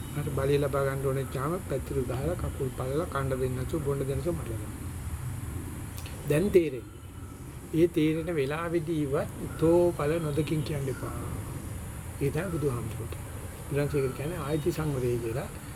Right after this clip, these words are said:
ආයති සංවරයේහි පිහිටලා වච්ඡං අච්ඡේතෝ දිස්වා. වැරද්ද වැරද්ද වශයෙන් දකින්නවනේ ඔබ තමයි නිවන් දකින්න. මේ ආම්තුරනේ මේ රජුරන් නිවන් දකින්න බෑ. මොකද හේතුව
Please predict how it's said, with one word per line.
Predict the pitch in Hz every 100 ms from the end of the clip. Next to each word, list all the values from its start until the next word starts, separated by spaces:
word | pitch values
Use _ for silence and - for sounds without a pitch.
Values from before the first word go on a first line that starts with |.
| -
ආයති | - 123 170 185
සංවරයේහි | 165 170 170 170 175 165 165
පිහිටලා | 139 139 156 165 156 165 180 - - - -
වච්ඡං | - 127 - - 160 160
අච්ඡේතෝ | 139 - 156 156 160 151
දිස්වා. | 143 - 151 113
වැරද්ද | 107 120 139 143
වැරද්ද | 147 143 139
වශයෙන් | 156 151 151
දකින්නවනේ | 131 127 156 160 220
ඔබ | 190
තමයි | 185 226
නිවන් | 233 269 247
දකින්න. | 131 - - - - - - - - - - - - - -
මේ | 156 175
ආම්තුරනේ | 220 233 226 175
මේ | 151 135 135
රජුරන් | 156 196 208
නිවන් | 196 165
දකින්න | 135 117 113
බෑ. | 120 120
මොකද | 135 127
හේතුව | 131 139 151